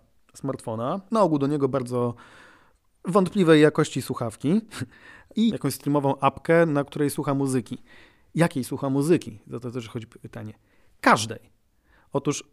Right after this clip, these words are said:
osoba, która idzie na koncert Cabono Fide, czy idzie na koncert hip-hopowy, następnego dnia pójdzie na koncert Konkubenta i tak samo dobrze się będzie bawić. Więc nie ma już czegoś takiego, że są fani subkultur, że są, znaczy, są gdzieś tam te subkultury, jeszcze gdzieś tam funkcjonują,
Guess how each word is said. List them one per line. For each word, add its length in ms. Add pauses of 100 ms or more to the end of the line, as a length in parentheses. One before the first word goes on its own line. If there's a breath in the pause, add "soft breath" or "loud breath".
(100)
osoba, 340
która 400
idzie 400
na 180
koncert 440
Cabono 300
Fide, 400
czy 140
idzie 280
na 120
koncert 380
hip-hopowy, 680 (540 soft breath)
następnego 460
dnia 140
pójdzie 220
na 60
koncert 300
Konkubenta 540
i 140
tak 200
samo 280
dobrze 280
się 120
będzie 240
bawić. 440 (560 soft breath)
Więc 280
nie 300
ma 140
już 240
czegoś 240
takiego, 380
że 120
są 220
fani 480 (220 loud breath)
subkultur, 640
że 120
są, 160 (120)
znaczy, 240
są 300
gdzieś 160
tam 120
te 100
subkultury, 580
jeszcze 340
gdzieś 200
tam 140
funkcjonują, 540